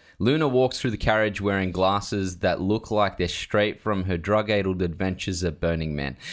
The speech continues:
She sees Raxperts floating around Harry and uncloaks, uncloaks him and helps him. Harry apologizes. They miss the carriage. Flitwick gives them some flack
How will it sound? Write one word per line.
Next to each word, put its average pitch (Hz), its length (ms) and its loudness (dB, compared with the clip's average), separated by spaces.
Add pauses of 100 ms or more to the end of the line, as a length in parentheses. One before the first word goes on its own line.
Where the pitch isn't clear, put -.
(140)
She - 260 2
sees 143 520 2
Raxperts 127 680 2
floating 110 300 2
around 98 260 0
Harry 90 480 0
and 80 260 -2
uncloaks, 87 840 -4 (640)
uncloaks 95 460 -2
him 85 120 -2
and 78 100 -6
helps - 280 -10
him. 87 280 -12 (680)
Harry 120 200 4
apologizes. 98 840 2
They 87 140 2
miss 87 240 0
the 87 100 -8
carriage. 82 680 -2
Flitwick - 520 -2
gives 87 220 -2
them 85 220 -2
some - 160 -6
flack - 460 -4